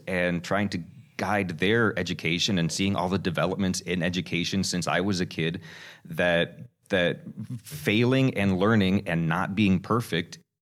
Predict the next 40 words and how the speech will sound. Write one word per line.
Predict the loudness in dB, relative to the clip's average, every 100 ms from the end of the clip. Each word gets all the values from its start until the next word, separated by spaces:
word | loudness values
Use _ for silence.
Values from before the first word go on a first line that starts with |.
| _ _
is | -6 -4 0
the | 0
way | 2 2
to | 2
learn | 2
faster. | 0 -2 0 2 0 -2
You | -2 -2
learn | 2 4 4
from | 4
your | 4
mistakes. | 4 2 2 0 0
So | 0 0
if | 2
you're | 0
not | 0 2
allowed | 2 2 2
to | 0
make | 0 2 0 0
mistakes, | -2 -2 -4 -4 -6 -8 -12 -20 -20 -16
how | -4 0 4
are | 6
you | 6
gonna | 6 4
learn? | 4 4 2
And | 0
that | 0
doesn't | 0 0
stop | 0 0 0 0 -2
when | 0 2 2 0
you | 0 0
stop | 0 0 0
being | 0 0
a |
kid. | 0 0 2 2
I | 0
think | 0 -2
the | 0
same | 0 2 2
thing | 2 2
applies | 0 -2 -4 0 0 0 -2